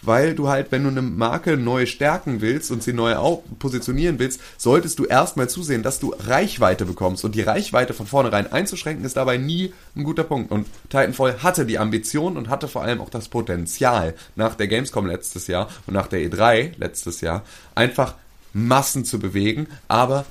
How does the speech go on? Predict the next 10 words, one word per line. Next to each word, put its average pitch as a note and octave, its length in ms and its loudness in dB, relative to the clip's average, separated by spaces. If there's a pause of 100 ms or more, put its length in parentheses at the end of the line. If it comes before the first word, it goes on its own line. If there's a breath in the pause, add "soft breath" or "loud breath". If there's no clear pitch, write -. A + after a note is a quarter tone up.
die A#2+ 80 0
Masse C3 380 2
ist D#3+ 200 -2
nicht C#3+ 200 -4
rangekommen. A2 680 -2 (320 soft breath)
Einfach C3+ 280 2
auch D3+ 280 4
aus D3 180 0
dem C3+ 160 -2
Grund, C#3+ 240 -2